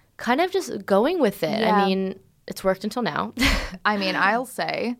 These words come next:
Speaker 1: Mm-hmm.
Speaker 2: I guess you do have to not look at trends per se, but, like, see what's popping off on Instagram and everything like that.
Speaker 1: Exactly. And we know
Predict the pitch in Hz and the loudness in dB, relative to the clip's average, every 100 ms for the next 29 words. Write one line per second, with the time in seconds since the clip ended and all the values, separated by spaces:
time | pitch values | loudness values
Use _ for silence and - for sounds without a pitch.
0 | - 220 208 220 269 311 320 302 233 269 | -4 -2 2 2 4 2 2 0 0 0
1 | 240 220 - - 226 196 190 196 233 233 | 2 0 -2 -6 -2 0 0 2 2 2
2 | 254 - - 180 185 190 - 170 - 156 | -2 -4 -2 -2 0 -2 -6 -8 -4 -4
3 | 185 220 - 175 - - 202 190 180 - | -2 -2 -2 -4 -6 -8 -4 -2 -4 -8
4 | - 170 175 175 175 185 170 160 165 - | -4 -2 -2 -2 -2 -2 -2 -2 -6 -10
5 | 170 165 175 196 170 170 175 175 185 180 | -6 -4 -2 -2 -2 -4 -6 -8 -8 -8
6 | 170 - - 277 277 226 262 349 427 | -4 0 4 4 4 0 2 2 2